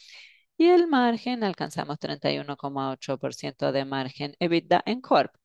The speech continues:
mirando Brasil y Argentina. También era un número que la compañía buscaba, sobrepasando treinta por ciento. En dos mil veinticinco ya logramos llegar a este nivel y estamos por encima de dos mil diecinueve.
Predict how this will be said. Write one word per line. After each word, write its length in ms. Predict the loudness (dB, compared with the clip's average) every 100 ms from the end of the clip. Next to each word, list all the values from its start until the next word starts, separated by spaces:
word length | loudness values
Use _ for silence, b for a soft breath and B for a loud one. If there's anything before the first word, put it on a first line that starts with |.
| B B B
mirando 400 | -2 0 2 0
Brasil 300 | 0 -2 -4
y 40 | -4
Argentina. 720 | -4 -8 -4 -4 -2 -4 -10 b b b -8
También 360 | -2 0 0
era 160 | 0 -2
un 80 | -6
número 260 | -2 -2
que 120 | 0
la 100 | -4
compañía 540 | -4 -6 -4 -4 -2 -2
buscaba, 760 | -4 -10 -6 -4 -4 -4 -8 _ _ _
sobrepasando 760 | -6 -2 -2 -2 -2 -4 -4 -6
treinta 380 | -6 -6 -6 -6
por 160 | -6
ciento. 380 | -4 -4 -4 -6
En 80 | -6
dos 140 | -6
mil 160 | -6 -6
veinticinco 560 | -6 -6 -6 -6 -4 -2
ya 160 | 2
logramos 680 | 2 2 0 -2 -6 -10 -14 B B 0
llegar 300 | 2 6 6
a 40 | 4
este 220 | 2 -2
nivel 420 | 2 4 6 6
y 40 | 2
estamos 500 | -2 -4 -4 -8 -14 B B B _
por 240 | 6 8 6
encima 680 | 4 0 -4 -2 -2 0
de 180 | 0 0
dos 180 | 0 -2
mil 200 | -4 -2
diecinueve. 880 | 0 0 -4 -10 -8 -6 -6 -8